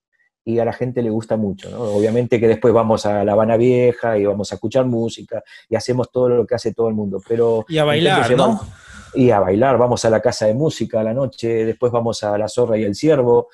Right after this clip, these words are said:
Speaker 1: a escuchar un poco de jazz, eh, que hay muy bueno, muy buena música ahí cubana. También vamos a la Fábrica de Arte Cubano, que es más for sport, pero es interesante.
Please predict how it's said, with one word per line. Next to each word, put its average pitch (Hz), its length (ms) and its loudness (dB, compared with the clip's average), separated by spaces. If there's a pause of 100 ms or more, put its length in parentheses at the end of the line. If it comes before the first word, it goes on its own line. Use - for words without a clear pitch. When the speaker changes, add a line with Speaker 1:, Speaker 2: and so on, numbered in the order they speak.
(260)
Speaker 1:
a - 60 -14
escuchar 120 380 -2
un 110 100 -2
poco 104 260 0
de 101 60 0
jazz, 120 580 0 (320)
eh, 107 560 -2
que 107 120 -8
hay 110 120 -6
muy 113 260 -4
bueno, 110 460 -2
muy 110 160 -6
buena 113 220 -2
música 107 520 -6
ahí 104 1040 -8
cubana. 117 600 -6
También 127 260 -4
vamos 123 300 0
a 110 40 -2
la 104 100 0
Fábrica 113 360 0
de 110 60 2
Arte 104 220 -6
Cubano, 127 560 0 (380)
que 101 640 -4
es 113 140 -8
más 123 180 -2
for 131 200 4
sport, 147 640 2
pero 107 500 -2
es 117 160 -4
interesante. 117 800 -6